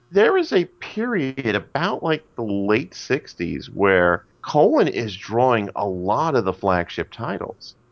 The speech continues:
He's drawing, uh, Captain America for a while. He's drawing, um, you know, he's still drawing Iron Man. He's drawing a lot of these major titles. Hell,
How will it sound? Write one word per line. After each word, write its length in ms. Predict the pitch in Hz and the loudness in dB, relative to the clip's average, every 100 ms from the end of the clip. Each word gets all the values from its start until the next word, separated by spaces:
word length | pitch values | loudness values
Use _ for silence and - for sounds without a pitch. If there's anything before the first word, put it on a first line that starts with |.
| _ _ | _ _
He's 440 | - 135 131 120 | -4 -2 -2 -4
drawing, 720 | 120 117 117 117 110 107 104 - | 0 4 6 4 2 -2 -6 -2
uh, 160 | 107 104 | -2 0
Captain 400 | 123 107 117 107 | 0 -2 -2 -2
America 400 | 135 143 - 101 | 0 -2 -4 -12
for 260 | - 80 | -6 -6
a 40 | 71 | -6
while. 340 | 57 - - _ _ _ _ _ | -8 -10 -18 _ _ _ _ _
He's 500 | - 117 107 101 98 | -14 -12 -10 -12 -14
drawing, 720 | - 98 98 95 95 92 92 | -8 0 2 2 2 -2 -4
um, 840 | 92 71 95 90 90 87 87 85 87 _ _ - - _ _ _ - _ _ - | -6 -4 -2 -2 -2 -2 -6 -10 -16 _ _ -18 -18 _ _ _ -20 _ _ 0
you 80 | 107 | 2
know, 100 | 95 | 2
he's 220 | 101 101 | 0 -6
still 240 | - 113 | -2 -2
drawing 400 | 95 101 95 98 | 0 0 0 0
Iron 400 | 87 123 135 113 | -2 0 0 -2
Man. 280 | 87 64 - _ _ _ | -6 -10 -14 _ _ _
He's 220 | - 139 | -8 -8
drawing 320 | 131 147 139 117 | -4 0 0 2
a 80 | |
lot 560 | 113 107 113 120 143 156 | 0 -2 -2 0 2 2
of 120 | 139 | 0
these 300 | 107 98 95 | -4 -10 -10
major 480 | 95 98 98 95 95 | -6 -4 -4 -4 -10
titles. 520 | 90 113 135 147 90 | -8 -6 -4 -2 -4
Hell, 420 | - 143 165 92 | -2 2 2 0